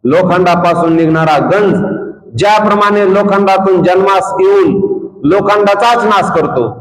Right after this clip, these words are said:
त्याप्रमाणे पापी माणसाचे कर्म त्याला दुर्गतीकडे नेत असते.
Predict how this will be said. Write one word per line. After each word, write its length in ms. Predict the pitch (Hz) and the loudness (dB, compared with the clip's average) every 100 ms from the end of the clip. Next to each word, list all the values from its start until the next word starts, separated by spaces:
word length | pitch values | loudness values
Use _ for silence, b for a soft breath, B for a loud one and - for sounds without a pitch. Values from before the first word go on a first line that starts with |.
| - _ _ - | -20 _ _ -2
त्याप्रमाणे 560 | 196 190 190 185 180 | 0 0 0 0 0
पापी 420 | 175 175 175 175 175 | 0 0 0 0 0
माणसाचे 500 | 170 170 165 165 156 | 2 0 -2 -2 -2
कर्म 360 | 175 190 170 117 98 - - - - | 0 0 0 -2 -4 -8 -12 -16 -4
त्याला 220 | 170 160 | 0 0
दुर्गतीकडे 760 | 156 156 160 170 165 156 151 139 | 0 0 0 0 0 0 0 0
नेत 280 | 139 147 | 0 -2
असते. 340 | 120 104 - | -4 -4 -12